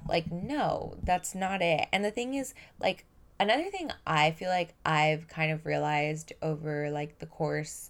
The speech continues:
of, like, the past couple of years is just realizing that, like, a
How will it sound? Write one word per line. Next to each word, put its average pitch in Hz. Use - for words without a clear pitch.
of, 147
like, -
the 160
past 156
couple 156
of 151
years 151
is 185
just 185
realizing 175
that, 170
like, 160
a 180